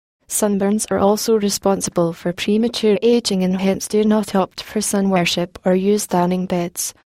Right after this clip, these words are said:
Use sunscreen whenever you go outdoors. Stop taking medicines. If you're using skin thinning agents like tretinoin or Accutane, stop using them at least three months before you start facial.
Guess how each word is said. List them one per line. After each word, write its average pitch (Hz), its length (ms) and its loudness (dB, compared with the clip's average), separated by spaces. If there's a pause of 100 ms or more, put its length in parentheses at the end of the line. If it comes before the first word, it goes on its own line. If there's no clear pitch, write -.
(260)
Use 214 160 0
sunscreen 202 680 0
whenever 208 420 2
you 208 220 2
go 185 180 0
outdoors. 185 720 -2 (360)
Stop - 440 -2
taking 208 380 0
medicines. 180 720 -2 (380)
If 226 200 0
you're 240 140 2
using 208 400 0
skin 254 340 -2
thinning 202 360 0
agents 175 440 -2
like 226 280 0
tretinoin 202 600 2
or 185 120 2
Accutane, 202 960 -2 (180)
stop - 400 -4
using 196 340 0
them 190 200 2
at 190 120 -6
least 208 360 -4
three 247 280 -2
months 226 360 0
before 185 360 2
you 180 140 2
start 202 400 0
facial. 170 460 -2